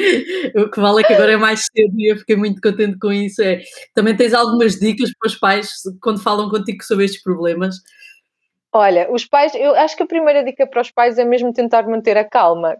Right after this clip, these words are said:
Speaker 2: Claro que <laughs> é difícil, não é? Mas, eh, pronto, a primeira dica será essa em tudo, tanto em relação ao sono como ao facto de, de estarmos em confinamento, porque claro que isto mexe, mexe connosco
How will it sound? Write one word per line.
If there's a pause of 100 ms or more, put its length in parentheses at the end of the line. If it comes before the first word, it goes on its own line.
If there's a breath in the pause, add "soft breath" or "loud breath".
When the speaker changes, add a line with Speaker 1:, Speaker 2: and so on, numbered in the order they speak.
Speaker 2:
Claro
que
<laughs>
é
difícil,
não
é? (400 soft breath)
Mas,
eh,
pronto,
a
primeira
dica
será
essa
em
tudo,
tanto
em
relação
ao
sono
como
ao
facto (100)
de,
de
estarmos
em
confinamento, (100)
porque (480)
claro
que
isto
mexe, (100)
mexe
connosco